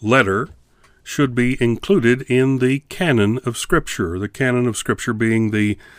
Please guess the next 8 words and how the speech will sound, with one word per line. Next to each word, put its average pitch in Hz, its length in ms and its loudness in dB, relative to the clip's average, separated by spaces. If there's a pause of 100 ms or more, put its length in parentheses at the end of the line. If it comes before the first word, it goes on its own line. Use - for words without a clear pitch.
(300)
listing 135 640 2
of 117 180 -2
those 113 320 0
books 127 440 4
that 139 160 2
would 131 180 0
be 113 180 0
considered 104 640 0